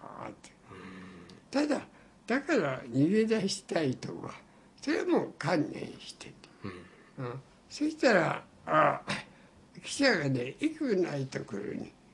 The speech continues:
Speaker 1: 松原がこうあって、そこに止まっちゃう。
Speaker 2: はあ。
Speaker 1: まだ真っ黒ですね。
Speaker 2: うん。
Speaker 1: それから送迎車、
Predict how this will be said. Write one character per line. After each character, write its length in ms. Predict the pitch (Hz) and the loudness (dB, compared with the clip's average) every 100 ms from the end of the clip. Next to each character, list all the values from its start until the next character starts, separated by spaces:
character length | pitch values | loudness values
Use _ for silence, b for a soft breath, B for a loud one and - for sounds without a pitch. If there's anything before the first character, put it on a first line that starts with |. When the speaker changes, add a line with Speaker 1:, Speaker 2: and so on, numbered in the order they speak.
| - - - | -20 -18 -4
Speaker 1:
松 400 | 185 233 339 320 | -2 2 4 6
原 200 | 247 175 | 6 4
が 280 | 151 143 | 0 -4
こ 320 | 131 151 127 120 | -4 -4 -4 -4
う 40 | |
あ 40 | 104 | -8
っ 40 | - - | -12 -12
て、 200 | - - - - | -12 -12 -18 -20
そ 200 | - 285 | -14 -8
こ 120 | 294 | -4
に 240 | 196 123 110 | -4 -6 -12
止 140 | - 120 | -10 -10
ま 80 | 101 | -10
っ 40 | 98 | -14
ち 80 | - | -18
ゃ 20 | - _ - | -20 _ -8
う。 40 | |
Speaker 2:
は 180 | 98 - | -8 -10
あ。 40 | - | -4
Speaker 1:
ま 140 | 247 | 0
だ 180 | 262 156 - 139 | 0 -2 -10 -8
真 100 | 151 | -6
っ 80 | 139 - | -6 -4
黒 240 | 233 - - - - 82 82 85 | -2 -2 -6 -16 -18 -16 -14 -12
で 140 | - | -12
す 140 | - - | -12 -8
ね。 180 | 107 107 | -4 -2
Speaker 2:
う 20 | |
ん。 320 | 107 104 87 - - - - - - | 0 -2 -6 -12 -16 -18 -20 -20 -8
Speaker 1:
そ 60 | 190 | -6
れ 80 | |
か 120 | 220 220 | -4 -4
ら 100 | 208 | -2
送 260 | 208 202 | 2 2
迎 460 | 202 196 185 175 185 | 2 -2 -6 -6 -4
車、 460 | 135 - - - | -2 -2 -4 -12